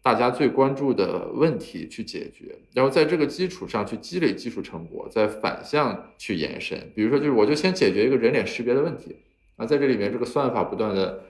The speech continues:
训练等等等等啊，甚至可能在硬件上也有一些相应突破，比如说摄像头啦等等这样一些东西。然后我由小及大，再积累出来一批技术成果。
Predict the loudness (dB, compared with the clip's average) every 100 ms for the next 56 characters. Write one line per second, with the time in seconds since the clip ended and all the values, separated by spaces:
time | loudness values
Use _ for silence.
0 | _ -8 -4 0 0 0 -2 -4 -4 -4
1 | -6 -6 -8 -6 -8 -6 -4 -6 -6 -2
2 | 0 0 -2 -2 -2 -2 0 0 0 -4
3 | -4 -4 -4 -8 -14 -10 -6 -4 -4 -6
4 | -6 -8 -6 -8 -6 -4 -4 -4 -6 -8
5 | -10 -18 _ _ -6 -4 -4 -6 -8 -10
6 | -14 -20 _ _ _ -10 0 6 8 8
7 | 8 6 2 0 -2 0 0 -4 -16 _
8 | 0 0 0 2 0 0 0 0 -4 -12
9 | -12 -14 -14 -18 -16 -16